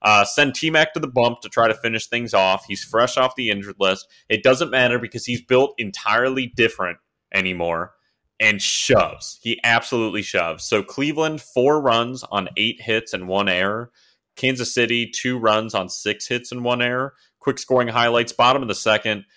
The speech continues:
Hunter Dozier hits an R B I single, uh, to give the, to give the Royals, excuse me, an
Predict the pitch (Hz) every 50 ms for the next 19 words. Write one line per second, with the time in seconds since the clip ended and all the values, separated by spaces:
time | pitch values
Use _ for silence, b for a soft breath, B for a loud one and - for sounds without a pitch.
0 | _ _ - - 131 139 139 127 104 107 107 113 113 107 113 110 104 107 101 -
1 | 98 95 92 95 101 98 104 101 95 95 92 - - 104 101 101 98 104 98 98
2 | 98 98 b b b b b - - 92 87 87 - - 95 107 98 95 104 95
3 | 92 71 - _ _ _ _ 98 98 - _ _ - - 110 131 139 127 120 110
4 | 117 113 104 - 101 - - - 117 110 101 110 101 92